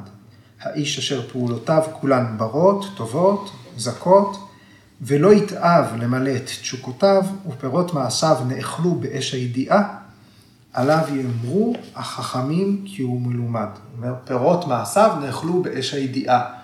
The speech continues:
זאת אומרת שלמידה, אה, צבירת ידע רוחנית, יכול, אה, לשרוף את פירות הפעולה. כן? אז, אה, הטקסטים מדברים על זה שהקרמה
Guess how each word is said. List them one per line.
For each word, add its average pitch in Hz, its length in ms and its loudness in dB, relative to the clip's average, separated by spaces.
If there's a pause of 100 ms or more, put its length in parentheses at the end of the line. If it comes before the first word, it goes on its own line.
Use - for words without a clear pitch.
(260)
זאת - 80 -20
אומרת 165 320 -2
שלמידה, 139 840 0 (320)
אה, 120 220 -8 (120)
צבירת 147 520 2
ידע 131 160 -4
רוחנית, 127 680 -4 (300)
יכול, 180 320 -4 (840)
אה, 123 60 -10 (720)
לשרוף - 760 2 (540)
את - 100 -10
פירות 123 360 -4
הפעולה. 110 400 -8 (1700)
כן? 190 160 -4 (840)
אז, 127 300 -2
אה, 131 260 2
הטקסטים 208 420 2
מדברים 165 380 2
על 151 100 2
זה 175 220 2
שהקרמה 190 1000 4